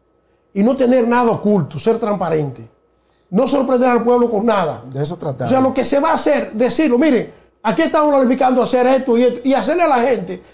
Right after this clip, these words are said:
Speaker 1: no que la gente espera que, que le hagan.
Speaker 2: Claro, claro.
Speaker 1: No, no se le, que no se le mete en la cabeza al alcalde hacer grandes obras,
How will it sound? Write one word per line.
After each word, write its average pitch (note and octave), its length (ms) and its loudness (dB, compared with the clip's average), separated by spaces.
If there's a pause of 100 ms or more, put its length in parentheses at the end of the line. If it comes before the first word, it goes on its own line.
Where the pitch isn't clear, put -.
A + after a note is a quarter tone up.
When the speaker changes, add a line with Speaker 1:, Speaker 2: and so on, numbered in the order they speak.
(140)
Speaker 1:
no C4+ 100 -2
que F4+ 80 -2
la C#4+ 120 0
gente C4+ 200 0
espera A#3 260 -2
que, G3+ 320 -4
que - 80 -6
le G#3 100 0
hagan. B3 300 0
Speaker 2:
Claro, - 140 -16
claro. F#2+ 240 -20 (460)
Speaker 1:
No, C4+ 60 -4
no B3+ 120 2
se D#4+ 120 -2
le, C#4+ 180 -2
que C4 100 0
no B3 100 0
se C#4+ 100 -2
le C#4+ 100 0
mete C#4+ 220 0
en - 20 -2
la C4 100 -2
cabeza C4 300 0
al B3+ 80 0
alcalde G3 420 -2 (380)
hacer A#3 320 -2
grandes A#3+ 480 -4
obras, E3+ 640 -4